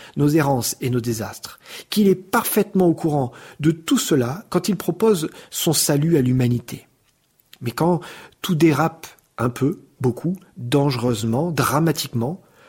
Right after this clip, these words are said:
l'offre de rédemption de Dieu reste sur la table. L'option n'est pas retirée du contrat, fût-il mise à mal par un acte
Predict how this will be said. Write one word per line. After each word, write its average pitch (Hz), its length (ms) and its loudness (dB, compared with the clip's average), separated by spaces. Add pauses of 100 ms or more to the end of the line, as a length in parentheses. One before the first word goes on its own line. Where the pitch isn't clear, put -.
(100)
l'offre 160 440 2
de 127 80 0
rédemption 139 640 -2
de 127 140 0
Dieu 135 240 2
reste 135 420 -2
sur - 240 -6
la 107 100 -6
table. - 460 -12 (580)
L'option 190 540 4
n'est 139 140 2
pas 127 180 0
retirée 143 380 2
du 127 100 -2
contrat, 151 420 -2 (220)
fût-il - 560 -2 (120)
mise 151 280 2
à 127 60 2
mal 147 360 2
par 117 160 -2
un 117 140 0
acte 160 300 0